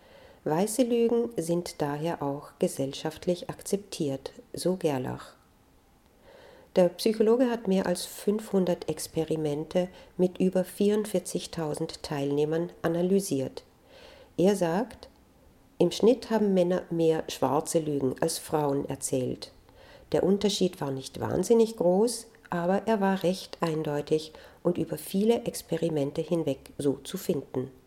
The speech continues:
Es ist unklar, warum es zu diesem Geschlechterunterschied kommt. Es gibt Studien, die zeigen, dass Männer risikobereiter sind als Frauen.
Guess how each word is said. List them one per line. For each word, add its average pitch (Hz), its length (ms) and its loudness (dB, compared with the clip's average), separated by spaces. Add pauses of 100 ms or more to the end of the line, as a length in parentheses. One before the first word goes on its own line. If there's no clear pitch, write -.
(880)
Es 180 160 2
ist 202 220 2
unklar, 190 580 2
warum 180 420 4
es 156 200 0
zu 170 120 0
diesem 151 300 -2
Geschlechterunterschied 151 1040 -2
kommt. 143 500 -2 (580)
Es - 140 0
gibt - 220 -4
Studien, 233 680 2
die - 140 -2
zeigen, 185 720 0
dass 180 160 0
Männer 165 300 2 (160)
risikobereiter 151 1040 0
sind 151 340 -4
als 156 140 -4
Frauen. 147 600 -2